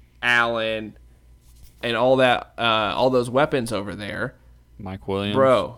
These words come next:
Speaker 1: Yeah, Mike Williams, bro. Herbert could light it up this year. If he's getting more possessions and stuff like that, psh, I'm here for it.
Speaker 2: I'm
Speaker 1: I'm,
Speaker 2: here
Speaker 1: I'm,
Speaker 2: for it.
Speaker 1: I'm,
Speaker 2: I,
Speaker 1: I'm
Speaker 2: I
Speaker 1: all,
Speaker 2: like that
Speaker 1: I'm all about the
Speaker 2: defense.
Speaker 1: Herb-, I'm all about the Herbert right now.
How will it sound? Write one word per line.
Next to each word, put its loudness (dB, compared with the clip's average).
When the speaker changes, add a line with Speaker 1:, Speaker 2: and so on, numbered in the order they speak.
Speaker 1:
Yeah, 0
Mike -6
Williams, -4
bro. -2
Herbert -2
could -6
light -2
it -6
up -2
this -6
year. -6
If -8
he's 0
getting 0
more 0
possessions -4
and -4
stuff -6
like -4
that, -2
psh, -14
I'm -2
here -4
for -8
it. -14
Speaker 2:
I'm -8
Speaker 1:
I'm, 4
Speaker 2:
here 2
Speaker 1:
I'm, 4
Speaker 2:
for 0
it. 0
Speaker 1:
I'm, 4
Speaker 2:
I, 0
Speaker 1:
I'm 0
Speaker 2:
I -4
Speaker 1:
all, 2
Speaker 2:
like 2
that 2
Speaker 1:
I'm 0
all 4
about -2
the -8
Speaker 2:
defense. -10
Speaker 1:
Herb-, -2
I'm 0
all 4
about -6
the -12
Herbert -6
right -10
now. -12